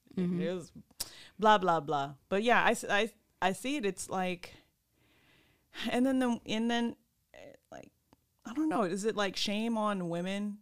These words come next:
Speaker 2: for not being transparent about what, what they're doing, or transparent or what they,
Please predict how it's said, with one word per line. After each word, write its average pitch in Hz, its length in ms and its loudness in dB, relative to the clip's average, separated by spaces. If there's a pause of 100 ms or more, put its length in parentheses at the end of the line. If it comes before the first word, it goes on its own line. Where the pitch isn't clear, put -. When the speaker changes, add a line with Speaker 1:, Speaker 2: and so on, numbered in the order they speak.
(140)
Speaker 2:
for 185 200 -6
not 175 280 0
being 175 240 -6
transparent 165 800 -6 (100)
about 160 300 -6
what, 160 180 -6 (320)
what 87 260 -8
they're 82 120 -4
doing, 160 540 -6 (120)
or 147 400 -8 (680)
transparent 165 720 -6
or 156 60 -10
what 160 240 -8
they, 156 240 -10